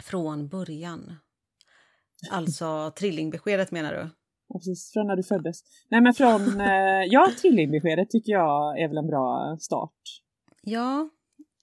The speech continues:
Speaker 1: det är typ också en av de vanligaste frågorna som jag får när folk vet att jag har trillingar. Och så säger de, "Men gud, hur var det att få det beskedet?"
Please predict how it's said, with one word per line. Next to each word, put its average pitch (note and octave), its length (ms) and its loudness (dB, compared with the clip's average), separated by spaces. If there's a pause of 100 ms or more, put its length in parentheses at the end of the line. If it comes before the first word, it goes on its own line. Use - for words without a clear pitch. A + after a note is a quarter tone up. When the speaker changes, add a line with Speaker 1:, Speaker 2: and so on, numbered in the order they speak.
Speaker 1:
det G#3 420 -6
är D#3 160 -8
typ - 400 -10
också - 320 -12
en E3 160 -6
av D#3 80 -8
de D#3+ 100 -8
vanligaste E3 440 -10
frågorna D#3+ 440 -10
som - 180 -14
jag - 140 -18
får G#3 380 -12 (580)
när E3 420 -6
folk D3+ 340 -10
vet D3+ 260 -10
att D3+ 100 -16
jag D#3 60 -10
har C#3+ 100 -10
trillingar. D3+ 580 -12
Och E3 80 -12
så E3+ 80 -14
säger D3+ 220 -10
de, C#3+ 180 -12 (180)
"Men D3 280 -16 (240)
gud, D3 460 -16 (600)
hur F3 160 -2
var C#3+ 460 -8
det D3 60 -14
att C#3+ 140 -16
få - 220 -16
det C#3+ 280 -14
beskedet?" - 580 -20